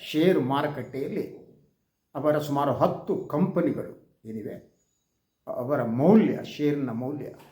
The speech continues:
ಕುಸಿತ ಕಂಡಿದೆ. ಅಷ್ಟೇ ಅಲ್ಲ, ಗೌತಮ್ ಅದಾನಿ ಅವರ ಕೆಟ್ಟ ದಿನಗಳ ಪ್ರಾರಂಭ ಆಯ್ತಾ? ಇದು ಪ್ರಶ್ನೆ.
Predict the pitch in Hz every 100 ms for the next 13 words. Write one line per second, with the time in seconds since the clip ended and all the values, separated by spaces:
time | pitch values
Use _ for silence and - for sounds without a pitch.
0 | _ - 147 - 131 - 90 - - _
1 | _ _ _ _ _ _ _ _ _ _
2 | 294 - 277 254 143 98 - - _ _
3 | _ _ _ _ _ _ _ _ _ _
4 | - 220 254 226 202 180 180 180 170 165
5 | 147 104 - - _ _ _ _ _ _
6 | _ - 175 175 - 185 175 170 143 131
7 | 131 135 135 120 113 101 - 107 - _
8 | _ _ _ _ _ _ _ _ _ _
9 | _ _ _ _ _ - 120 120 120 -
10 | - 90 _